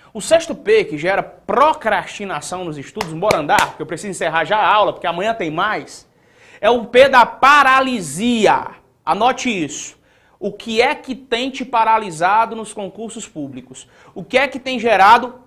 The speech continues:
paralisia na preparação pra concurso? Existe uma teoria que eu chamo de teoria dos três Cs do hiperfoco e produtividade. O primeiro C, anota aí, é o C de começar.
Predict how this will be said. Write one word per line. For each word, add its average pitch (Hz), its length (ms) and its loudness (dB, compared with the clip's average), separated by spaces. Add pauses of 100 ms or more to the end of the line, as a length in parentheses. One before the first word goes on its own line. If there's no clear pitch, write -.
paralisia 262 1000 4
na 247 140 2
preparação 214 600 0
pra 196 120 -2
concurso? - 520 -12 (580)
Existe 285 280 -4
uma 302 80 0
teoria 196 420 2
que 214 100 -4
eu 180 80 -2
chamo 214 220 -2
de 208 80 -6
teoria 214 500 0
dos 226 200 -10
três 247 340 -4
Cs 262 760 0 (120)
do 185 280 -8
hiperfoco 254 640 -2
e 294 60 -10
produtividade. 247 640 -8 (1200)
O 185 80 -12
primeiro 285 320 6
C, 254 460 6
anota 240 380 4
aí, 160 320 0
é 170 100 0
o 180 80 0
C 240 220 0
de 233 100 -8
começar. 254 760 -6